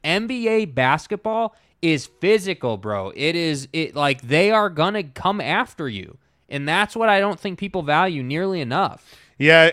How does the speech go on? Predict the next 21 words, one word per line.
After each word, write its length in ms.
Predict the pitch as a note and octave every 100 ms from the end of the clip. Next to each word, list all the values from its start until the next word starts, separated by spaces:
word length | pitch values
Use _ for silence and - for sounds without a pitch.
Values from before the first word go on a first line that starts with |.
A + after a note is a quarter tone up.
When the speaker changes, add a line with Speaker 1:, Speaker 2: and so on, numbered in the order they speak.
| E3+
Speaker 2:
and, 260 | F3 E3 -
you 120 | F3+
know, 160 | F3 E3
I, 220 | E3+ C#3
just 340 | C3 F#3 F#3
looking 360 | F3+ F#3+ G3 F3+
at, 260 | E3+ D3+ -
um, 300 | D3 C3+ B2+
Scoot 300 | - E3 D3
Henderson's 560 | E3 D#3+ C3+ D3 B2+
G 180 | - C#3+
League 200 | D3 C3+
stats 420 | - C#3 B2+ -
last 280 | C3 B2 -
year: 120 | C#3+
eleven 360 | C3 C3+ C#3 C#3
games, 360 | C3+ C3+ B2+
twenty-four 480 | - C#3 C#3 B2+ C#3+
minutes, 260 | B2+ B2+ -
fourteen 500 | - C#3 B2+ D3 B2+
points. 540 | - C3+ C3+ - -